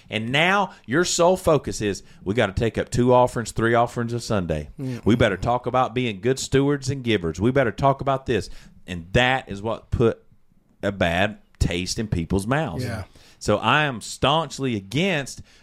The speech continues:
Speaker 1: going into great debt to do the work of God.
Speaker 2: Yeah.
Speaker 1: You know, I think, listen,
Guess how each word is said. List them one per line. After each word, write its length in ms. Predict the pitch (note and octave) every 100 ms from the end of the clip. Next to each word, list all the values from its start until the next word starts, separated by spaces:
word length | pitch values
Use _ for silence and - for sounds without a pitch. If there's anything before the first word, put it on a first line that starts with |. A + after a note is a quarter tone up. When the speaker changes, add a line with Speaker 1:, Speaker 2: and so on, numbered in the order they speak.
| -
Speaker 1:
going 320 | A2+ E3 D3+
into 160 | C3 G#2
great 380 | F#2+ C3 B2 F#2+
debt 320 | C#3 A2+ -
to 100 | A2
do 160 | G#2 A#2+
the 120 | G#2
work 260 | G#2+ A2 G2
of 120 | E2+
God. 420 | A#2+ B2 - -
Speaker 2:
Yeah. 280 | C3+ C3 A2 - -
Speaker 1:
You 120 | A#2+
know, 100 | C3
I 100 | C3
think, 360 | E3 C#3 B2 - _ -
listen, 360 | C3+ C3 F#2+